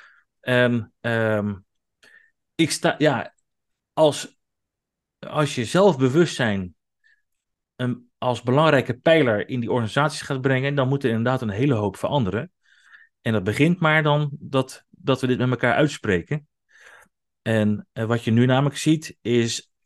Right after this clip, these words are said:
als die cultuur blijft zoals die is, dan zou je ook nog steeds heel veel mensen hebben die daar tegenaan lopen en die daar zichzelf in kwijtraken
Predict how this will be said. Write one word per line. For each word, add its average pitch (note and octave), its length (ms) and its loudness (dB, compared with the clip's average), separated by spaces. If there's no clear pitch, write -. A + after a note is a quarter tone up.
als B2+ 220 -2
die B2 100 -6
cultuur A#2 460 0
blijft A2+ 320 0
zoals G2 240 -4
die D#2 140 -6
is, G#2+ 460 -6
dan B2+ 180 -2
zou A#2+ 240 4
je G#2+ 120 -4
ook F#2+ 400 -10
nog - 160 -6
steeds C3+ 420 0
heel C#3 240 4
veel C3 120 2
mensen A2 340 0
hebben A2+ 380 -2
die A2+ 380 -4
daar A2 560 0
tegenaan G2+ 480 0
lopen A#2+ 580 0
en A2 240 0
die G#2 140 -2
daar F#2+ 440 -4
zichzelf G#2 420 -4
in G2 80 -6
kwijtraken A#2 920 0